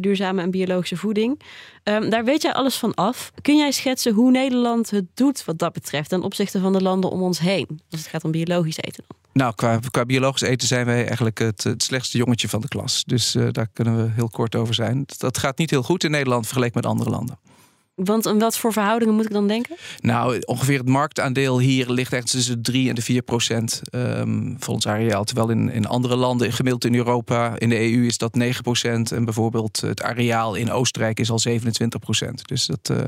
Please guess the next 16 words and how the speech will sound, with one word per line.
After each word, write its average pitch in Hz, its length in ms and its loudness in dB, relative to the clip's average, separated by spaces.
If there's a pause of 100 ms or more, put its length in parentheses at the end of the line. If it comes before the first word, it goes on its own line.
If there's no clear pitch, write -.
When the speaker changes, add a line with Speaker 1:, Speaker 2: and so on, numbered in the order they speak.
Speaker 2:
dat - 260 -6 (180)
gaat - 260 -2
alle 139 180 2
kanten 123 420 2 (420)
op. 151 280 0
In - 60 0
ieder 123 140 4
geval 123 100 4
veel 131 180 2
beter. 151 440 0
En, 120 340 2
eh, 123 180 0
Nederland 131 280 2
loopt 113 180 -2
daarachter, 117 460 -4 (140)
ja. 110 200 0